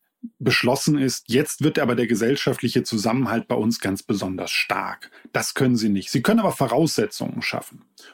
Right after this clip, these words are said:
Und sie haben natürlich auch Möglichkeiten, auf die ein oder andere Sache, äh, einzuwirken. Also, konkretes Beispiel. Wir haben uns in einem deutschen Bundesland einmal angeschaut, mit welchen sozialpolitischen Maßnahmen, die vor Ort greifen, kann ich denn eigentlich einen Einfluss auf gesellschaftlichen Zusammenhalt ausüben?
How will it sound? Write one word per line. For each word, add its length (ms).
Und 120
sie 120
haben 140
natürlich 340
auch 120
Möglichkeiten, 720
auf 120
die 100
ein 200
oder 180
andere 280
Sache, 360
äh, 80
einzuwirken. 800
Also, 360
konkretes 500
Beispiel. 560
Wir 300
haben 220
uns 280
in 100
einem 420
deutschen 360
Bundesland 560
einmal 240
angeschaut, 640
mit 160
welchen 260
sozialpolitischen 920
Maßnahmen, 580
die 80
vor 220
Ort 280
greifen, 500
kann 180
ich 120
denn 140
eigentlich 340
einen 60
Einfluss 440
auf 160
gesellschaftlichen 680
Zusammenhalt 600
ausüben? 480